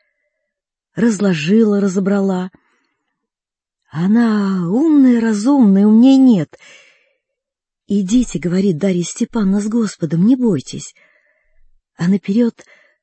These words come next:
молебен отслужите к упине неопалимой. Гнев вас и не опалит. А вот послушайте, какой гнев!» И владычицы страстной отслужите, страха вам и не будет.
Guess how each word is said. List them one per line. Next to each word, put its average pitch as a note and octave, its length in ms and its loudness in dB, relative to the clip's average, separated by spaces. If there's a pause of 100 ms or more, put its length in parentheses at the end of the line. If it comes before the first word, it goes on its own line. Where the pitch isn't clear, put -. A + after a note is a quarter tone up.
(140)
молебен A3 520 0
отслужите F3 840 -4
к - 60 -8
упине A3 360 2
неопалимой. F3 680 -2 (640)
Гнев F#3+ 460 2
вас A3+ 320 -4
и - 20 0
не E3+ 120 0
опалит. D#3 520 -6 (1200)
А D#3+ 100 -8
вот G3 120 -4
послушайте, - 680 -4
какой A3 260 -4
гнев!» A3 400 2 (1080)
И B3+ 160 2
владычицы B3 760 -2
страстной A3 600 -2
отслужите, G#3+ 720 -4 (680)
страха G#3 540 -2
вам D3+ 220 -2
и D#3 40 -2
не D3+ 140 -2
будет. G3+ 500 -4